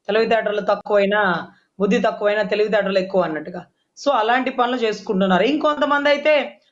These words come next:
మా విశాల హృదయం గల పవన్ కళ్యాణ్ గారితో కాంటాక్ట్ లో బిగిన్ చేశారండి. అన్నా, తెలియ జరిగిందన్నా, నీకు తెలియంది కాదన్నా, అని ఎవరు అనుకున్నారు సార్? వీళ్ళందరూ ఓడిపోయే వాళ్ళు అనుకున్నారా? కాదు కదా సార్, గెలిచేవాళ్ళు.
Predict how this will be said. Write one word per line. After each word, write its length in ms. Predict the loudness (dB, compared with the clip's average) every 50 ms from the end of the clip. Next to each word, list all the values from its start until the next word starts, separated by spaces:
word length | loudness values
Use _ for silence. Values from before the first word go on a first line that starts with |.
| _ _ _
మా 140 | -2 -2 -2
విశాల 400 | -2 -2 -2 0 0 2 2 2
హృదయం 400 | 0 0 0 0 -2 0 0 0
గల 140 | 0 0 0
పవన్ 320 | 0 0 0 0 0 -2
కళ్యాణ్ 320 | -2 0 0 0 0 2
గారితో 320 | 0 0 0 -2 -2 -2 -2
కాంటాక్ట్ 560 | 0 0 -2 -2 0 0 -2 -2 -2 -2 -4
లో 60 | -4
బిగిన్ 320 | 0 0 0 0 0 0 0
చేశారండి. 680 | 0 -2 -2 -4 -2 -2 -2 -4 -6 -10 -14 -16 _ _ _ -20 -20 -20 -20 -20 _ _
అన్నా, 360 | -2 0 0 0 2 2 0 0 -2 -6 -16 -4 _
తెలియ 320 | 0 2 2 2 2 2 2
జరిగిందన్నా, 640 | 0 0 -2 -2 -4 -2 -2 0 0 2 2 2
నీకు 220 | 0 0 -2 -6 -4
తెలియంది 400 | -6 -2 0 0 0 0 -2 0
కాదన్నా, 640 | 2 2 2 2 0 0 -4 -4 -4 -4 -8 -10 -16 _ _ _ _ _ _ _ -2
అని 160 | 0 0 2 2 2
ఎవరు 200 | 2 2 2 0
అనుకున్నారు 400 | 0 -2 -4 -2 0 0 0 2
సార్? 160 | 0 0 0
వీళ్ళందరూ 420 | 0 0 0 0 0 0 0 2
ఓడిపోయే 320 | 2 2 0 2 0 2 2
వాళ్ళు 160 | 2 0 -2
అనుకున్నారా? 320 | -2 -4 -2 0 0 0
కాదు 260 | 0 0 0 0 0 0
కదా 140 | -2 -2
సార్, 140 | 0 -4 -2
గెలిచేవాళ్ళు. 580 | 0 -2 -2 0 0 2 2 2 0 0 0